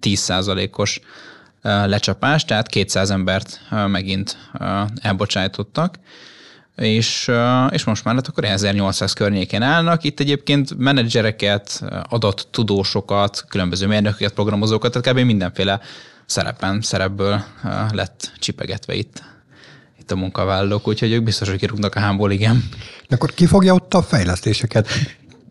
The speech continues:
Speaker 2: elvégezni? Meg
Speaker 1: Hát
Speaker 2: a,
Speaker 1: igen.
Speaker 2: meg a menedzseléseket ki fogja
Speaker 1: Ja.
Speaker 2: elvégezni?
Speaker 1: A végén az lesz, hogy már csak Musk, Musk marad egyedül, és ő fog mindent is csinálni. <laughs> Tehát, hogy már az se lehet elképzel-, az, az se elképzelhetetlen. Hát, öm, igazából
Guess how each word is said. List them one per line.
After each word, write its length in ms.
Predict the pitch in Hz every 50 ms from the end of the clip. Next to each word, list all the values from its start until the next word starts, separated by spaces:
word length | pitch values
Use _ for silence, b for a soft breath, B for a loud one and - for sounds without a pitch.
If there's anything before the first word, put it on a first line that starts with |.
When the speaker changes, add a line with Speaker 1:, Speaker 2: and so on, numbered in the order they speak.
| - _ _
Speaker 2:
elvégezni? 840 | - - 110 101 98 101 104 104 104 107 101 98 151 110 101 98 90 - -
Meg 140 | - 110 110
Speaker 1:
Hát 80 | 110 113
Speaker 2:
a, 40 | 117
Speaker 1:
igen. 200 | 117 117 123 127
Speaker 2:
meg 140 | 123 113
a 40 | 127
menedzseléseket 840 | 127 147 131 104 98 95 107 98 95 95 - - 98 - - 98 -
ki 100 | - 113
fogja 200 | - - 107 101
Speaker 1:
Ja. 100 | 98 95
Speaker 2:
elvégezni? 580 | 92 92 95 92 95 98 95 92 87 101 98 92 - -
Speaker 1:
A 160 | 143 143 139
végén 420 | - 165 160 160 143 113 117 120
az 120 | 117 104 107
lesz, 180 | 104 104 -
hogy 140 | 117 117 117 117 - - - -
már 160 | - 107 104
csak 140 | 110 - 120
Musk, 200 | 123 120 110 -
Musk 260 | 117 117 113 104 -
marad 180 | - 92 95 104
egyedül, 280 | 104 98 92 107 104 101
és 140 | 95 -
ő 60 | 110 98
fog 180 | - 104 98
mindent 280 | 117 127 135 135 127 131
is 80 | 147
csinálni. 380 | - - 147 156 160 165 156 - - - 160 - - -
<laughs> 240 | 156 - - -
Tehát, 220 | 214 - - - -
hogy 120 | - 123 -
már 180 | 151 139 - B B B B B 196 B
az 120 | - 131
se 80 | - 131
lehet 160 | 104 98 -
elképzel-, 540 | 110 110 110 - 110 107 113 107 104 107 -
az, 220 | 107 113 120 117
az 160 | - - 117 -
se 100 | - 98
elképzelhetetlen. 800 | 98 - 110 104 101 110 98 101 - 107 - - 135 143 139
Hát, 220 | 143 156 156 156 -
öm, 500 | - 165 165 165 170 170 170 175 - -
igazából 720 | - - 170 165 175 185 160 165 180 208 190 196 196 -